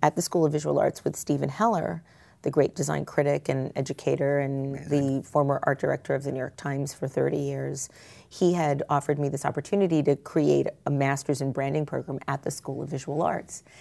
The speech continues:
Speaker 2: Wow.
Speaker 1: And I'd known through Alice Twemlow, who had a program that she had started in design criticism, that they had a little podcast booth in the studio, in their studio.
Speaker 2: Uh-huh.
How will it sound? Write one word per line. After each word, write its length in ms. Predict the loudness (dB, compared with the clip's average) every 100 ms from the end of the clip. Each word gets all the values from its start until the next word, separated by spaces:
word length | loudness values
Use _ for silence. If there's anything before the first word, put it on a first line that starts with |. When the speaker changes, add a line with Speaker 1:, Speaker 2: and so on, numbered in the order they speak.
| -20 -20
Speaker 2:
Wow. 80 | -4 2
Speaker 1:
And 100 | 2
I'd 300 | 4 0 0
known 800 | 0 2 2 4 4 4 2 0 -6 -20 _
through 440 | -6 4 8 8 6
Alice 360 | 4 4 2 -2
Twemlow, 720 | 0 2 2 2 2 0 2
who 140 | 2
had 200 | 2 2
a 40 | 0
program 440 | 2 0 2 2
that 160 | 0 0
she 180 | 4 4
had 120 | 4
started 420 | 2 2 2 -2
in 100 | -2
design 320 | -2 -4 -6
criticism, 640 | -4 -2 -2 -2 -2 -2 -4 -10 -16
that 100 | -12 -8
they 60 |
had 160 | -6 -4
a 60 | -2
little 240 | -2 -2
podcast 760 | -2 -2 -2 -4 -8 -8 -8 -10
booth 460 | -6 -4 -6 -12 -20 _ _ _ _ -2
in 160 | 0
the 80 | 0
studio, 640 | -2 -2 0 -2 -6 -10 -20 _ _
in 140 | -2 -2
their 140 | -2
studio. 480 | -4 -4 -4 -4 -8
Speaker 2:
Uh-huh. 200 | -14